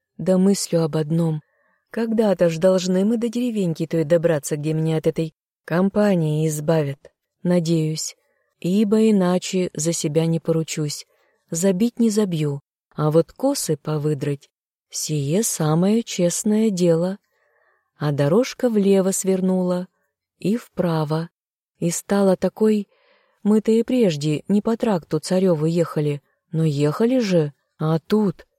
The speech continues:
Все тесней смыкались колючие стены, все ниже спускались тяжелые ветви лещины,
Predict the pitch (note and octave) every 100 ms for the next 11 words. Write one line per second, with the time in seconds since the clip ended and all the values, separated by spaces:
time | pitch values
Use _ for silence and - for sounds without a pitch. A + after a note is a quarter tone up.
0 | _ _ _ - - F3 F#3+ - F3+ F#3+
1 | G3+ F#3 F3 - F3+ F3 - - E3 E3+
2 | - E3+ D#3+ - - E3+ D#3+ D#3+ _ _
3 | _ _ - - F3 F3 F3+ E3+ F#3+ -
4 | - F#3 - F3+ F3 E3+ - E3+ E3+ E3+
5 | E3 E3+ D#3 E3 - D3+ D#3+ - E3 E3+
6 | - - E3+ D#3+ D#3+